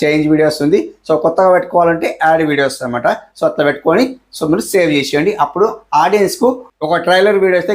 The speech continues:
కనిపిస్తది. So అప్పుడు ఆ వీడియో చూసిన తర్వాత నెక్స్ట్ వీడియో చూడడానికి ప్రయత్నిస్తారు అనమాట. అప్పుడు మీకు వ్యూస్ వచ్చే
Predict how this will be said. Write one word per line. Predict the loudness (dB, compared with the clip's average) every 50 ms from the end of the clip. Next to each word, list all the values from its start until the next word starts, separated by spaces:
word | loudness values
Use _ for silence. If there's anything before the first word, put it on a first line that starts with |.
| 0
కనిపిస్తది. | -2 -2 -2 -6 -6 -4 -4 -2 -4 -4 -8 _ -10 -4
So | 0 0 0
అప్పుడు | 0 0 0 0 0 2 2 2
ఆ | 2 2
వీడియో | 2 0 0 0 -4
చూసిన | -8 -8 -6 -4 -2
తర్వాత | -2 -2 -2 -2 -4 -4 -4 -4 -12 _ _ -2 -2
నెక్స్ట్ | -2 -2 -2 -2 0 2
వీడియో | 4 2 2 2 0
చూడడానికి | 0 2 2 2 2 0 -4 -2 0
ప్రయత్నిస్తారు | 0 0 0 -2 -4 -6 -6 -4 -4 -2
అనమాట. | -2 -2 -2 -2 -4 -4
అప్పుడు | -2 -2 -2 -2 0
మీకు | 0 -2 -4 -4 -6 _ _ _ -2 2
వ్యూస్ | 2 2 2 2 -2
వచ్చే | -4 -4 -6